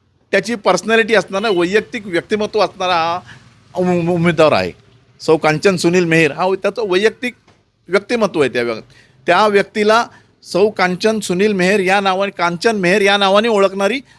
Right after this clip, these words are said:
जुन्नरमधली संपूर्ण जनता आहे. आणि तुम्ही जर काजळेंच्या बाबतीत जर मला प्रश्न विचाराल, तर काजळे हा माणूस हा व्यक्तिगत स्वार्थासाठी सगळ्या गोष्टी करत आलेला आहे. आज पण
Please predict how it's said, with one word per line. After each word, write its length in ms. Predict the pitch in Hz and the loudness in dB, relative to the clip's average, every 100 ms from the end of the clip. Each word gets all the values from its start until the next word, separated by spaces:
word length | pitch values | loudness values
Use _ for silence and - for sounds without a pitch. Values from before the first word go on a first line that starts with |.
| _ 143 | _ -8
जुन्नरमधली 540 | 170 220 208 196 233 | -2 0 0 -2 -4
संपूर्ण 640 | 214 - 175 180 247 240 | -10 -8 -6 -2 -2 2
जनता 320 | 233 190 156 | 2 2 0
आहे. 300 | 110 - _ _ _ _ - - - - _ | -4 -6 _ _ _ _ -20 -20 -20 -20 _
आणि 220 | - 226 | -4 -2
तुम्ही 300 | 247 - 208 | -2 0 0
जर 140 | 226 262 | 2 -2
काजळेंच्या 580 | 220 190 185 254 262 262 | 0 0 2 2 2 0
बाबतीत 300 | 233 208 233 | 0 -2 -4
जर 80 | 185 | -2
मला 240 | 226 214 214 | -2 0 -2
प्रश्न 300 | 214 180 196 | -4 -6 -4
विचाराल, 480 | 175 156 135 117 120 _ _ _ _ - | -4 0 0 0 -6 _ _ _ _ -6
तर 80 | 233 | -4
काजळे 500 | - 170 180 240 247 | 0 2 4 4 4
हा 180 | 220 | 2
माणूस 360 | 226 220 233 208 | 2 0 -2 -2
हा 220 | 208 233 220 _ _ _ - | -2 -2 -4 _ _ _ -4
व्यक्तिगत 580 | 160 190 - 262 302 | 0 0 0 0 0
स्वार्थासाठी 580 | - 240 214 254 233 226 | 2 0 2 0 0 -2
सगळ्या 260 | 233 214 226 | -2 0 0
गोष्टी 260 | 208 208 | -2 -8
करत 280 | 226 202 185 | -4 -4 0
आलेला 280 | 156 147 139 | 0 0 0
आहे. 80 | 139 | 0
आज 280 | 151 190 - | 2 0 2
पण 280 | 240 240 | 2 2